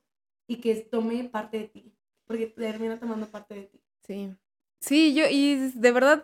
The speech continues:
Speaker 2: créanme que no solamente pasa en mi deporte, no solamente pasa en la gimnasia, sino pasa en
Speaker 1: Todo.
Speaker 2: muchísimos, sí. Y no solamente también en el deporte, sino en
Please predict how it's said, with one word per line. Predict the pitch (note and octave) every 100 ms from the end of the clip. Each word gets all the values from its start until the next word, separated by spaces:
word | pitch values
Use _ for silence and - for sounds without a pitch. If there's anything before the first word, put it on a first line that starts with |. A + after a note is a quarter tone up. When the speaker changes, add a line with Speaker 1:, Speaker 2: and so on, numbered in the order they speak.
| C4 _ -
Speaker 2:
créanme | C4 D4 D#4 D#4+
que | B3
no | G#3
solamente | G#3+ A3+ A3 G#3+
pasa | G#3+ G#3+
en | G3+
mi | F#3
deporte, | F3+ A#3 A#3+ A#3+
no | A#3+ A#3
solamente | A3 A3 G#3+
pasa | G#3 G#3 G#3+
en | F#3+
la | G3
gimnasia, | G3 A3 A#3+ B3+ C4
sino | A3 G#3
pasa | A3 A3+ B3+ A3
en | F#3+ F#3+ -
Speaker 1:
Todo. | - A3
Speaker 2:
muchísimos, | A3 A3 A3 B3 A#3 - G3 F3+ F#3+
sí. | G3 A3 A3 G#3 -
Y | G#3
no | A3 B3
solamente | C4 A#3+ A#3 A3+
también | G3 G3+
en | G#3+
el | G3
deporte, | F#3 G3+ G3 A#3+
sino | A3+ G3
en | F#3+